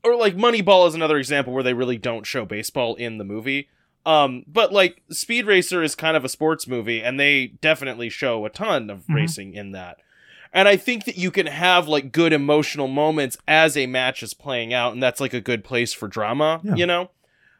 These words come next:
Speaker 1: Um, but then kind of my flip side of that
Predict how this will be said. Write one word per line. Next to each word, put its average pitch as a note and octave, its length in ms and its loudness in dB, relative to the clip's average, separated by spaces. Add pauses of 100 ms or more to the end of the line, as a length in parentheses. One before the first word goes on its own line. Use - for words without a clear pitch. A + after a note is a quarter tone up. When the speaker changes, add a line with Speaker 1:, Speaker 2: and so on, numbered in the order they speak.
(160)
Speaker 1:
Um, D3+ 420 4 (440)
but F3 200 0
then G#3+ 200 6
kind G#3 180 4
of F3+ 40 2
my E3 100 8
flip C4 240 2
side F3 280 4
of C#3 120 0
that C#3+ 360 6